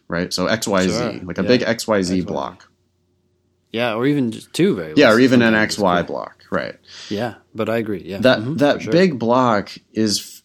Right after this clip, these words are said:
Speaker 1: is frequently a good place to start in making worlds because it's a big block. You know, you don't get
Speaker 2: Mm-hmm.
Speaker 1: to just place one variable, or you don't get to just fill one spot,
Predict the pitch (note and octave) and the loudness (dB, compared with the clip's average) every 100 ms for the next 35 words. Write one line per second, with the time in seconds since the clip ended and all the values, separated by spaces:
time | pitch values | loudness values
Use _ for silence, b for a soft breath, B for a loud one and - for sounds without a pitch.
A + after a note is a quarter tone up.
0 | - G#2+ G#2 - C#3 C3+ B2 A2 G2+ G2 | -6 -6 -4 -2 -2 0 -2 0 0 0
1 | F#2 - _ _ _ G#2 F2+ G2+ A#2 G2 | 0 -4 _ _ _ -8 -4 0 0 0
2 | - G#2+ F#2+ - F#2+ - - G#2+ G2+ F2 | -4 -4 -2 -4 -4 -4 -2 0 0 0
3 | - G2 F#2+ F#2 F#2 F#2+ F2+ F#2 A#2 G#2 | -4 -4 -2 -2 -2 -4 -2 0 2 2
4 | F#2 F2+ - _ _ - G2 - - E3 | 0 -2 -8 _ _ -8 -8 -8 -6 0
5 | D#3+ F#2+ G2+ F#2 F2 - D2+ D2+ - D3+ | 2 2 0 -2 -6 -8 -10 -10 -4 0
6 | A#2+ - - F#2 F2 F#2 F#2+ A#2 A2+ - | 0 -2 -10 -6 -4 -2 0 0 0 -2
7 | F#2+ A2+ F2 F2 E2 G#2 - - - G#2 | 0 0 -2 -8 -2 -2 -2 -10 -6 -4
8 | F#2+ - E2 F#2+ F#2+ F2 F#2+ G#2+ D#2+ D2 | -2 -4 -4 -2 0 0 0 -2 -2 -6
9 | C#2+ B1+ E2+ F2 G#2 - F2 F2+ - E2+ | -8 -6 -4 -2 -4 -4 -6 -6 -8 -4
10 | F#2 - - G2 F2 D#2+ F2 D#2 - - | -4 -4 -6 -4 -4 -4 -4 -6 -6 -2
11 | C#3 F#2+ - | 0 -2 -6